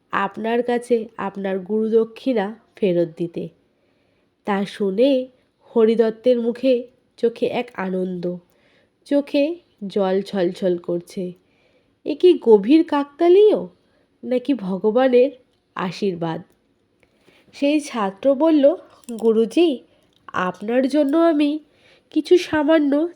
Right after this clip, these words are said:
চাল ডাল এনেছি, যা আপনার হয়তো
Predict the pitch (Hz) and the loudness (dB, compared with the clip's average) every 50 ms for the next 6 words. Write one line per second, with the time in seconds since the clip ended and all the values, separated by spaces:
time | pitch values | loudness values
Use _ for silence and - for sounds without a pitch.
0 | _ _ - - 269 233 196 185 190 196 196 190 202 202 202 196 202 214 - - | _ _ -6 -2 -2 0 0 0 0 -2 0 2 2 2 2 0 -2 -4 -8 -10
1 | _ - 196 185 175 190 185 185 - - - 180 175 - _ _ _ _ _ _ | _ -10 -8 -6 -6 -6 -8 -8 -12 -14 -14 -14 -14 -16 _ _ _ _ _ _
2 | _ _ _ _ _ _ _ 226 226 285 - - - 208 208 208 - 220 226 277 | _ _ _ _ _ _ _ -4 0 0 0 0 0 -2 -2 -4 -6 -2 0 2
3 | 302 277 269 302 330 330 330 - 254 294 | 2 2 2 2 2 2 2 0 -2 -2